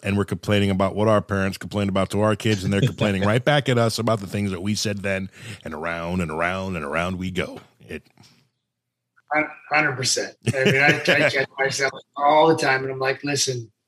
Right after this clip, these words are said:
Speaker 2: one day you'll get it." You know?
Speaker 1: Now, not, not that I'm, I, I'm pressing the issue, but I'm just, I'm just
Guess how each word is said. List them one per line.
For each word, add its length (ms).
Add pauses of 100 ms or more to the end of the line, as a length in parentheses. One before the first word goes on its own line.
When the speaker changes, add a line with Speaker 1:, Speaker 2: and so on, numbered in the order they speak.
(120)
Speaker 2:
one 240
day 180
you'll 140
get 200
it." 180 (260)
You 200
know? 60
Speaker 1:
Now, 260 (160)
not, 340
not 340
that 300
I'm, 300
I, 340
I'm 120
pressing 540
the 180
issue, 380
but 220
I'm 180
just, 340
I'm 200
just 280